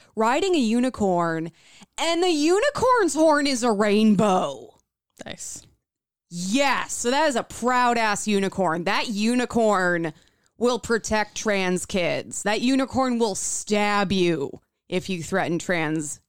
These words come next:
Speaker 1: and L G B T Q plus youth.
Speaker 2: Yep.
Speaker 1: Um, and the horse, the, the unicorn is, like, rearing back, and there's a waterfall and the moon and a little castle. And it's, like, it's very medieval looking. And then the back has an illustration of a heart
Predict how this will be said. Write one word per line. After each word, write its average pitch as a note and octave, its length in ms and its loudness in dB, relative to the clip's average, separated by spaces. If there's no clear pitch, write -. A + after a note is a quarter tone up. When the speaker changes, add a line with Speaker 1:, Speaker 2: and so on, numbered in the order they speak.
Speaker 1:
and F#3 140 -2
L F3+ 140 0
G D#3+ 120 -4
B E3 140 -2
T E3+ 120 -8
Q D#3+ 220 -4
plus - 320 -8
youth. D#3+ 380 -4
Speaker 2:
Yep. G3+ 140 -6
Speaker 1:
Um, F#3+ 420 0
and A3 120 0
the A3+ 60 2
horse, A3+ 280 2
the, G3+ 280 -2
the G3+ 100 -2
unicorn G#3+ 300 0
is, F#3 80 -4
like, F#3 100 -2
rearing F#3+ 280 0
back, D#4 420 0
and A#3+ 80 -4
there's G3 160 -2
a B3 40 -4
waterfall C4 760 2
and G#3+ 120 0
the G3 40 -2
moon C#4 580 2
and F#3 100 -2
a F#3+ 60 0
little G3 220 -4
castle. C4 680 -2
And G3 120 -2
it's, G3+ 100 -4
like, A3+ 180 -4
it's G#3+ 160 -4
very B3+ 320 2
medieval G#3 460 2
looking. F3 320 -4
And G3+ 160 0
then A#3+ 100 2
the C#4+ 80 2
back F#3+ 680 -2
has A3+ 260 0
an A#3 100 -2
illustration A3+ 560 -2
of G#3 80 -4
a G3 60 0
heart C4 340 -2